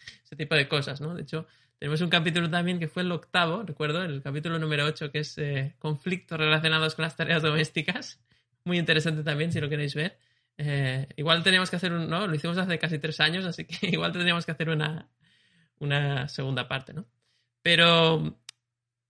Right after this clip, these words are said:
pero es tremendo cómo, eh, muchas veces no queremos, eh, salir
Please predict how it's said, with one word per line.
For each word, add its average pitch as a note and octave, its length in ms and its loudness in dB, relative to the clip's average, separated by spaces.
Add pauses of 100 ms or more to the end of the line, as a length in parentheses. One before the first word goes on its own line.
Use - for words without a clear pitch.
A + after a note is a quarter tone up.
pero E3 180 0
es F#3+ 120 -2
tremendo C4 460 4
cómo, A#3 380 -2 (120)
eh, C#3+ 960 2 (1000)
muchas F#3+ 400 2
veces A#3 500 0
no F3 200 2
queremos, A3+ 540 2
eh, D3 340 2
salir F3 500 0